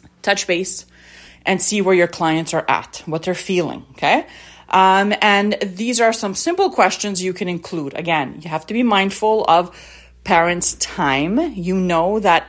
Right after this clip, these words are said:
a lot of them do not have the time to sit and write you a novel. So the way you're asking your questions is also something that you have to pay attention to, okay? So we're gonna start guiding them through this survey form, and I have six simple questions you can include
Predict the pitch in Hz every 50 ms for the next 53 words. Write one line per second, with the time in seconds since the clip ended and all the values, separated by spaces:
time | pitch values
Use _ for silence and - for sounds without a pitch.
0 | - - - 170 165 147 143 156 170 170 175 190 190 185 165 - 170 165 151 160
1 | 202 277 - 302 311 311 311 311 285 - 277 240 233 233 233 233 - 233 - -
2 | 190 180 190 185 180 175 175 - 220 247 240 202 165 160 160 170 190 214 214 -
3 | - - - - - - - - - - 226 214 220 208 233 247 254 262 262 262
4 | - 208 196 202 - - 247 240 240 240 233 240 - 208 202 196 - - 202 196
5 | 196 190 180 175 175 175 175 180 - 208 190 - 180 175 175 170 196 190 180 165
6 | 165 170 175 180 170 165 156 160 - - 180 - 185 165 165 165 - 165 156 160
7 | 156 - 165 151 156 143 - - - - - 165 131 - - - - - - -
8 | 196 - - 277 - - - - - - - - 220 208 226 240 247 294 311 330
9 | - - 254 220 220 226 226 226 - - - 180 - 190 185 185 185 196 202 202
10 | 190 196 190 196 208 190 - - 190 170 185 185 165 170 165 - - - 226 226
11 | 220 220 226 226 226 - 208 196 190 196 196 - - 196 196 190 202 226 262 320
12 | 330 - - - - - 247 247 240 - - - - _ _ _ _ _ - -
13 | - 233 226 226 - 247 240 240 240 - 190 175 190 - - 202 202 202 202 190
14 | 185 165 170 180 175 - 196 170 160 151 156 - - 254 294 262 254 262 277 320